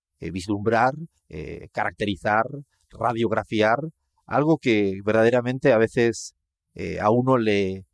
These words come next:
impone, es que es el único momento donde aquellos que están sin casa se le ofrecen casa por la venida de un mal mayor,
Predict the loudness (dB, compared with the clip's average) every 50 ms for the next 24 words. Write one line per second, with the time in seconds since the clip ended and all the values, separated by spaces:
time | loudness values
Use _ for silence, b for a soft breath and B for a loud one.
0 | _ _ _ _ _ -6 -4 -4 -4 0 2 2 2 2 0 -6 -8 _ _ -6
1 | -2 -2 -2 -2 -4 _ 2 4 4 6 6 6 4 2 0 -2 -2 0 0 0
2 | 0 0 2 2 2 2 0 0 0 0 0 2 0 0 -2 -2 0 -2 -2 -2
3 | -2 -6 -4 -4 -4 -2 -2 -4 -2 0 0 2 2 0 -2 -4 -6 -4 -2 -4
4 | -4 -4 -4 -6 -6 -2 0 0 0 0 -2 -4 -4 -4 _ _ _ _ _ _
5 | _ _ -12 -4 -2 0 2 2 0 0 -2 -2 -2 -4 -4 -2 -2 -2 -2 -2
6 | -4 -4 -4 -8 _ _ _ _ _ -2 -2 0 2 2 2 2 2 0 0 0
7 | 0 0 0 -2 -2 0 0 0 0 2 0 2 4 4 4 2 0